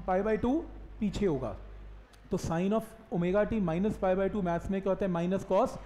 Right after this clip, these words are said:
omega t। तो उस हिसाब से यहाँ पर कोई option match नहीं करेगा। बेटा, current, अ, अच्छा हाँ, एक second, एक second, अच्छा ये तो series में है सच, ये भी सही है, तो ये भी सही है, गलत कर दिया।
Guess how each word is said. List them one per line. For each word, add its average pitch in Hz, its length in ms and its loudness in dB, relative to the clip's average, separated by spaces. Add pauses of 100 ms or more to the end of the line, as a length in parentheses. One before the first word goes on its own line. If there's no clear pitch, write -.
(260)
omega 160 440 2
t। 160 120 0 (260)
तो 220 60 4
उस 214 140 2
हिसाब 190 280 4
से 208 140 0
यहाँ 185 160 2
पर 190 140 0
कोई 185 160 2
option 233 440 0 (400)
match 151 380 0
नहीं 190 120 0
करेगा। 180 340 2 (460)
बेटा, 175 100 -8 (1900)
current, 165 520 -2
अ, 180 480 -4 (160)
अच्छा - 160 -4
हाँ, 147 320 -4 (220)
एक 185 140 -4
second, 175 240 -4
एक 156 100 -4
second, 143 300 -6 (1400)
अच्छा 196 140 -4
ये 185 40 -2
तो 196 100 -2
series 185 360 0
में 202 120 0
है 185 100 2
सच, 165 240 -2
ये 151 340 -10
भी 147 80 -6
सही 156 220 -2
है, 156 140 -2 (540)
तो 190 80 0
ये 185 100 2
भी 190 80 -2
सही 180 220 2
है, 170 180 0 (100)
गलत 180 200 2
कर 175 120 0
दिया। 165 240 0